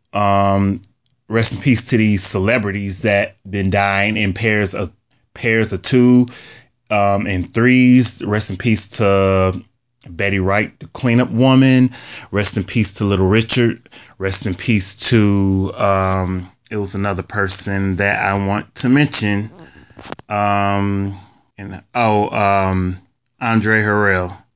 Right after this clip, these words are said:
the one who put Diddy on. And then without him, it would be no Casey JoJo, Mary J. Blige,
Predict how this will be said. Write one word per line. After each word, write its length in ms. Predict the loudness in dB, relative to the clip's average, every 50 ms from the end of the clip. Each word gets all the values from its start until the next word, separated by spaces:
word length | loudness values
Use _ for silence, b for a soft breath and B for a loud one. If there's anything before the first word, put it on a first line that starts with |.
| _ _
the 80 | -12 -6
one 200 | -4 -2 0 0
who 100 | 0 -2
put 300 | -2 -2 -2 -2 -2 0
Diddy 280 | 0 0 2 2 2
on. 440 | 2 2 2 2 0 0 0 -2 -4 -8 -12 B B B B B B B B B B
And 140 | -12 -8 -4 -2
then 600 | 0 0 0 0 0 0 0 0 0 0 -2 -2
without 340 | -2 -2 0 0 -2 -2 -2
him, 240 | -2 0 0 0 0
it 60 | 0
would 340 | 0 0 0 0 0 -2 -2
be 320 | -2 -2 -2 -2 -2 -2
no 440 | -2 -2 -2 -2 0 0 0 -2 -2 -2
Casey 480 | -2 -2 -2 -2 -2 -2 -4 -4 -4
JoJo, 920 | -4 -2 -2 -2 -2 -2 -4 -4 -2 -2 -2 -2 -2 -2 -2 -2 -4 -4
Mary 240 | -4 -4 -4 -4 -2
J. 160 | -2 -2 -2
Blige, 960 | -4 -4 -2 -2 0 0 0 0 2 2 0 0 0 0 -2 0 0 -2 -2